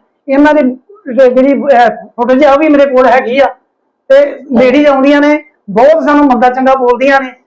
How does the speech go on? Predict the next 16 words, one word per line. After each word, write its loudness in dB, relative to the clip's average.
ਔਰ 0
ਕੰਧ -2
ਜਿਹੜੀ 0
ਆ, 4
ਕੰਧ -2
ਉੱਥੇ -4
ਦੀ -6
ਉੱਥੇ -4
ਹੀ 2
ਰੁਕੀ 0
ਆ, 2
ਜਦ 0
ਕਿ 2
ਮੇਰੇ 2
ਕੋਲ 0
ਇੱਕ -2